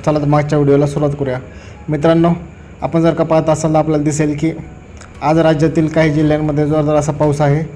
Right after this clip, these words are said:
दक्षिण किनारपट्टीवरती जोरदार वादळ आले आहे, त्याचा परिणाम आज आपल्याला महाराष्ट्रामध्ये जाणवत आहे.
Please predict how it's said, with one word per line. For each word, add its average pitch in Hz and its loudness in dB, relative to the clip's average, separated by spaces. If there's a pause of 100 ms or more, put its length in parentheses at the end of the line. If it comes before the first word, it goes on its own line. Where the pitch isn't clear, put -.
(800)
दक्षिण 156 -2
किनारपट्टीवरती 160 0
जोरदार 156 2
वादळ 151 4
आले 151 4
आहे, 147 2
त्याचा 151 2
परिणाम 147 0
आज 143 2
आपल्याला 147 0
महाराष्ट्रामध्ये 147 2
जाणवत 143 2
आहे. 139 2